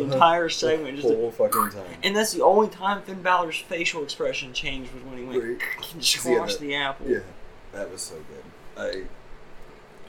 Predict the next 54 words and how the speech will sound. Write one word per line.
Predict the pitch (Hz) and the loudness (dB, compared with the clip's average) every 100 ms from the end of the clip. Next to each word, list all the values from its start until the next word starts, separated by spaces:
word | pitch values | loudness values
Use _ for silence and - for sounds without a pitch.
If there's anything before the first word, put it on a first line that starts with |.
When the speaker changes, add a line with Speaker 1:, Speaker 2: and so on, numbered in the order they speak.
| - - - - - - - | -18 -20 -16 -16 -16 -20 -4
Speaker 1:
I, | 127 | -4
I | |
love | 104 95 85 | 2 0 0
watching | 87 87 90 90 92 - - 101 | -4 -6 -10 -14 -16 -16 -16 -14
Braun. | 92 87 87 98 - | -12 -12 -14 -14 -10
I | 120 | -6
really | 107 90 85 82 87 | -6 -8 -14 -14 -14
hope | 82 95 | -16 -16
he's | 87 | -16
the | 85 | -14
one | 82 80 80 | -14 -14 -16
to | - | -12
take | 87 - | -12 -14
the | 80 | -16
championship | 90 78 85 82 - - - - 85 - - | -16 -16 -16 -18 -20 -18 -16 -14 -14 -14 -12
Speaker 2:
I | - | -10
Speaker 1:
from | |
Speaker 2:
hope | - 285 - | -6 -6 -8
they | 185 | -12
keep | 165 175 160 - | -12 -14 -14 -10
letting | 143 131 143 | -6 -6 -6
him | 139 | -8
have | 131 117 | -10 -12
character | 127 127 147 139 117 | -4 0 -2 -2 -6
and | 110 113 | -6 -8
they | |
don't | 123 127 107 | -10 -10 -4
wash | 123 123 117 | -2 -2 -2
him | 107 | -2
Speaker 1:
Mm-hmm. | |
Speaker 2:
out | 120 123 107 | -2 -2 -8
like | 110 | -10
every | 117 117 110 | -10 -8 -6
other | 113 107 | -6 -8
face | 107 107 104 107 | -10 -10 -10 -10
on | 104 | -12
Raw | 101 104 | -12 -12
like | 104 98 - | -12 -12 -14
that. | 107 101 | -12 -8
Speaker 1:
Yeah. | 82 | -8
Speaker 2:
I | |
mean, | 120 135 | -8 -10
look | 160 | -12
like | 151 - | -14 -14
Finn | 160 151 | -12 -2
Balor, | 120 135 127 117 | 2 4 2 -4
and | 107 113 123 | -8 -14 -12
he | |
just | 127 - | -6 -4
stands | 135 135 131 | -4 -8 -10
there | 135 | -12
and | 113 | -10
smiles. | - 120 117 101 101 110 - 98 | -6 -2 -2 -4 -14 -18 -12 -6
Speaker 1:
Right. | 82 | -4